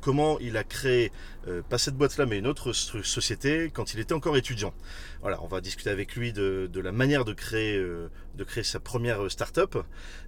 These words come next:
Euh, on va, euh, échanger aussi avec lui sur, euh, l'importance de réfléchir à la suite, puisque très rapidement, en fait, il a réussi à vendre,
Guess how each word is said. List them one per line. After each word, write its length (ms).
Euh, 760
on 80
va, 300
euh, 220
échanger 580
aussi 380
avec 280
lui 180
sur, 380
euh, 180
l'importance 800
de 100
réfléchir 480
à 40
la 80
suite, 320
puisque 260
très 220
rapidement, 440
en 80
fait, 400
il 120
a 60
réussi 380
à 60
vendre, 400